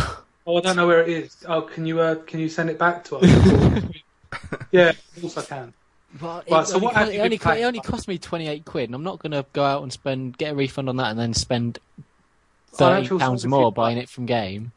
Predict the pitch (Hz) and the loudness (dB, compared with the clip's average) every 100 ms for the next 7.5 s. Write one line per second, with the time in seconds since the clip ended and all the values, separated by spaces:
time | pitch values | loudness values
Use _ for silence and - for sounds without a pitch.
0 | _ - 190 214 202 220 214 - 185 - | _ -2 2 2 2 2 2 -6 -14 -6
1 | 160 165 233 202 202 202 175 190 214 147 | 0 4 6 6 2 2 0 0 0 0
2 | 117 139 196 156 151 - 160 143 156 147 | 0 0 0 0 -2 -2 -2 0 -2 -4
3 | - 135 127 156 143 135 160 175 113 98 | -4 -6 -2 -2 -2 0 -2 -2 -6 -8
4 | 101 _ _ - 135 135 - 160 123 139 | -12 _ _ 0 2 2 2 0 0 0
5 | 147 147 135 127 135 147 110 - - _ | 0 0 0 0 2 0 0 -4 -6 _
6 | _ - 131 156 135 139 - 147 165 127 | _ -6 -4 -2 0 0 -2 0 0 0
7 | 98 185 - - | -2 -8 -10 -16